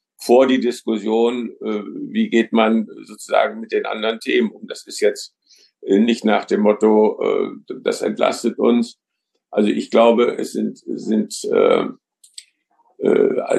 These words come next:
also in Deutschland wirkt, glaube ich, äh, eher, äh, das Gefühl,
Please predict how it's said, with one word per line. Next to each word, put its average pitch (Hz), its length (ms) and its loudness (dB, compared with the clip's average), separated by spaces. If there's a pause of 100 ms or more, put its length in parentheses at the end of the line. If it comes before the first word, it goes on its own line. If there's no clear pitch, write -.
(260)
also - 280 0 (580)
in - 480 2
Deutschland 131 600 4
wirkt, 131 320 4
glaube 113 360 4
ich, - 380 -10
äh, - 200 -2 (140)
eher, 127 560 0 (600)
äh, 107 400 -4 (800)
das 101 240 -6
Gefühl, 123 720 -4